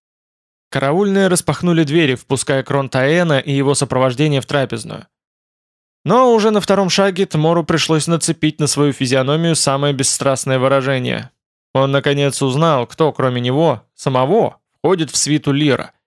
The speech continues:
Если против Джорра Тмор абсолютно не возражал, то вот Гоор. Как относиться к присутствию названного брата, Арн пока решить не мог. Но и сидящий справа от кресла, предназначенного Кронтаэну, грузный рис,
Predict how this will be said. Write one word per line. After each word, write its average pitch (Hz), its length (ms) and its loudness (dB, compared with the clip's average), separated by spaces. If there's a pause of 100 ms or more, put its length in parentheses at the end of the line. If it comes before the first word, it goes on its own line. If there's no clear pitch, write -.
(280)
Если 156 300 0
против 170 320 0
Джорра 160 420 2
Тмор 165 280 0
абсолютно 156 480 0
не 135 100 0
возражал, 131 480 0
то 135 140 -4
вот 120 160 -2
Гоор. 131 500 0 (1040)
Как 208 240 0
относиться 143 500 0
к - 80 -16
присутствию 143 580 0
названного 131 500 0
брата, 220 500 -2 (180)
Арн 190 300 -2
пока 139 260 -2
решить 135 340 -2
не 135 120 -4
мог. 127 340 -4 (300)
Но 196 100 2
и 185 60 2
сидящий 147 440 2
справа 127 360 0
от 123 80 -4
кресла, 190 420 -2
предназначенного 131 800 -2
Кронтаэну, 127 720 -2 (160)
грузный 139 460 2
рис, - 400 -4